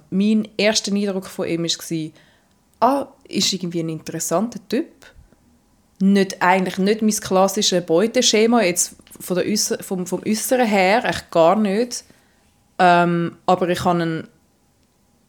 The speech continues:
ich habe ihn irgendwie so, wir haben irgendwie noch gut geweibt miteinander so und ich habe ihn sympathisch gefunden. Aber mein allererster Eindruck von ihm war, ich bin überzogen gsi, der,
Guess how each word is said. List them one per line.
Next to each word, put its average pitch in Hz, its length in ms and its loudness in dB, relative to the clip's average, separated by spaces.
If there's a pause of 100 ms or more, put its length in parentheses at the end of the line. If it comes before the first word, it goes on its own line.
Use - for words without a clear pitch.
(320)
ich - 140 -10
habe 190 120 2
ihn 180 80 0
irgendwie 170 440 0
so, 165 260 -6
wir - 260 -8
haben 170 100 -4
irgendwie 170 260 -4
noch 165 120 -4
gut 240 240 -2 (120)
geweibt 170 640 -4
miteinander 233 600 0
so 226 200 -2
und 226 160 -2
ich - 100 -10
habe 170 140 -4
ihn 160 80 -8
sympathisch 175 560 -2
gefunden. 208 420 -2 (540)
Aber 214 240 4
mein 208 260 0
allererster 220 1040 2 (180)
Eindruck 220 380 -2
von 214 180 -2
ihm 190 160 0
war, 190 80 0
ich 180 580 -8
bin 175 120 -6
überzogen 180 560 -6
gsi, 165 420 -8 (1120)
der, 156 380 2